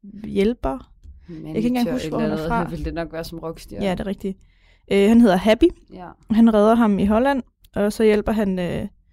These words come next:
Speaker 1: Peter med at redde, øh,
Speaker 2: Mhm.
Speaker 1: Peters venner i London og slå Mysterio ned.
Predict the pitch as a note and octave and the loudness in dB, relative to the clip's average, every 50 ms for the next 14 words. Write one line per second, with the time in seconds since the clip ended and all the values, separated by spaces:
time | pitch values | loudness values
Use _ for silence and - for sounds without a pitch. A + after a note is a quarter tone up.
0 | _ _ _ _ _ _ - - - A3 G#3 G#3+ G#3 G3+ G3 G3 G3 F#3 F#3 F#3+ | _ _ _ _ _ _ -4 0 2 4 4 4 4 4 2 2 2 2 4 4
1 | G3 G#3 A3+ - - - - _ - F#3 F#3 F3 - F3+ F#3 F#3 G3 F#3 - - | 4 2 0 -2 -6 -14 -16 _ -6 -6 -4 -4 -6 -8 -8 -10 -12 -12 -8 -4
2 | G#3+ G#3 G3+ G#3+ - - G3 F#3+ F#3+ G3 F#3+ F#3 F3+ F#3 F#3+ G3 G3 G3 - - | -2 -2 -2 -2 -2 0 0 0 0 0 0 0 0 2 2 2 2 0 -2 -4
3 | _ - G3 F#3+ F3 F3 E3+ F#3+ - _ _ - - - - - _ - - - | _ -4 -2 -2 0 -2 -4 -6 -8 _ _ -20 -20 -20 -20 -20 _ -18 -8 -2
4 | - A3+ G#3 G3+ G#3 - A#3 - - - G3 G#3 G#3 G3 F#3+ F#3+ F3+ - | 0 0 0 2 0 0 0 0 0 2 2 4 4 4 4 2 0 -2